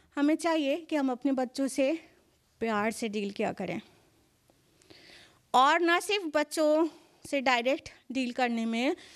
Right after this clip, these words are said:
बल्कि इस बात का बहुत ख्याल रखें कि शौहर बीवी झगड़ा ना करें बच्चों के सामने।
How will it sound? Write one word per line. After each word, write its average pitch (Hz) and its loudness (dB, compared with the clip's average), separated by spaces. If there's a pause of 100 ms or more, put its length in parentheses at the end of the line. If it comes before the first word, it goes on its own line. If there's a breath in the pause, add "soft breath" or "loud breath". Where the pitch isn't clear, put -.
(360 loud breath)
बल्कि 285 2
इस 269 -2
बात 247 0
का 262 0
बहुत 247 -4
ख्याल 247 0
रखें 240 -4 (380 loud breath)
कि 285 -2
शौहर 262 0
बीवी 262 -2 (840 soft breath)
झगड़ा 233 0
ना 240 -2
करें 302 0
बच्चों 233 -6
के 214 -6
सामने। 208 -8